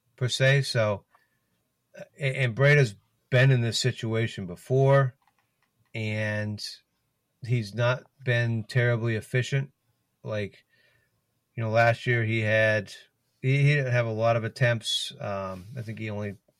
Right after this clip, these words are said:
like, three or four, but the year before that, he, he's averages kind of right at four yards per carry.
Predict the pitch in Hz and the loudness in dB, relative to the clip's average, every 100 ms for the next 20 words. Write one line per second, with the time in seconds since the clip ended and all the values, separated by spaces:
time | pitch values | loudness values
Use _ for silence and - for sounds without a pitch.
0 | _ _ - 101 - - 104 - 104 104 | _ _ -14 -12 -12 -10 -10 -10 -8 -6
1 | 98 101 113 113 104 - 107 107 107 104 | -6 -8 -6 -6 -8 -8 -4 0 0 0
2 | - _ _ _ _ _ 117 127 117 104 | -6 _ _ _ _ _ -8 -6 -6 -8
3 | _ 165 - _ _ _ _ _ - 139 | _ -20 -20 _ _ _ _ _ -2 2
4 | 147 131 113 - 117 110 107 113 139 120 | 2 2 -2 0 0 0 -2 -4 -2 -4
5 | 113 - 113 110 110 107 101 104 - 117 | -4 -6 -6 -4 -2 -4 -6 -12 -4 0
6 | 113 113 | 2 0